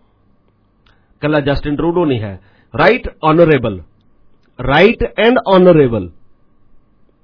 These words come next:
ਤੇ right and honorable ਦਾ ਮਤਲਬ ਹੈ ਉਹ ਪੂਜਨੀਕ ਨੇ, ਉਹਨਾਂ ਨੇ ਕੰਮ ਨਹੀਂ ਕੋਈ ਕਰਨਾ, ਘੱਟੋ ਘੱਟ ਜਨਤਕ ਭਲਾਈ ਦਾ ਉਹਨਾਂ ਨੇ ਕੋਈ ਕੰਮ ਨਹੀਂ ਕਰਨਾ। ਸੋ ਹੁਣ ਜਿਹੜੇ ਇਹ ਫਰਾਡ ਹੈ,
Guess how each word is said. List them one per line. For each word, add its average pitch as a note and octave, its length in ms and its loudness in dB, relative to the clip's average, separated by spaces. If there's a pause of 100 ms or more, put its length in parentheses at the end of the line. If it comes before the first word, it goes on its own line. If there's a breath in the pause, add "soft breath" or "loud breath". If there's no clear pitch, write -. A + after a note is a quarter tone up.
(800)
ਤੇ D#3+ 80 -2
right E3 360 2 (120)
and G3 120 0 (120)
honorable E3+ 460 2
ਦਾ D#3 80 -2
ਮਤਲਬ C#3 400 -4
ਹੈ G#3+ 180 -2
ਉਹ G#3 180 -2
ਪੂਜਨੀਕ G#3 640 0
ਨੇ, A#2 220 -8 (960)
ਉਹਨਾਂ G#3+ 200 2
ਨੇ A3+ 100 2
ਕੰਮ F#3 280 2
ਨਹੀਂ G#3 140 2
ਕੋਈ G#3+ 120 -2
ਕਰਨਾ, A2+ 340 -8 (960)
ਘੱਟੋ C4+ 360 4
ਘੱਟ - 160 0
ਜਨਤਕ F#3 480 -2
ਭਲਾਈ F#3+ 340 -4
ਦਾ E3+ 120 -4
ਉਹਨਾਂ F#3 320 -6
ਨੇ F#3 120 -6
ਕੋਈ F#3+ 260 0
ਕੰਮ D#3+ 240 -6
ਨਹੀਂ A#2+ 140 -8
ਕਰਨਾ। G2 280 -12 (420 soft breath)
ਸੋ - 180 -12
ਹੁਣ F3 260 -2
ਜਿਹੜੇ A#3+ 200 0
ਇਹ G#3 200 0
ਫਰਾਡ C#3+ 420 -4
ਹੈ, A#2 240 -8